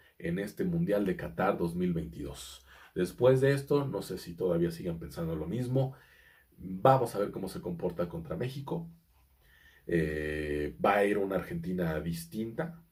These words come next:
No le queda de otra más que ganar. Ni siquiera un empate le, le podría asegurar algo. Va a ir desesperada, va a ir en un estado de urgencia. Eso tal vez lo pudiera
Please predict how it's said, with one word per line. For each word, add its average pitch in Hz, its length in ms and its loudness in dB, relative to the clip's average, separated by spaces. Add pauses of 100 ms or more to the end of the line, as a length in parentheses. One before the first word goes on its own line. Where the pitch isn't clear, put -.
(400)
No 110 260 2
le 104 200 0
queda 85 240 -2
de 87 80 6
otra 92 280 0
más 71 200 -8
que 82 100 -10
ganar. - 500 -8
Ni 95 140 -8
siquiera - 320 2
un 120 140 0
empate 104 760 2
le, 82 400 -2
le 78 380 -12
podría 87 800 -4
asegurar 95 500 -2
algo. 92 520 0 (640)
Va 123 180 8
a 123 40 10
ir 123 140 4
desesperada, 92 880 0
va 98 120 0
a 110 60 2
ir 107 60 4
en 107 100 2
un 107 140 -6
estado 98 720 4
de 98 80 -2
urgencia. 107 880 -2 (760)
Eso 107 260 0
tal 101 180 2
vez 104 100 4
lo 95 220 0
pudiera 101 1000 0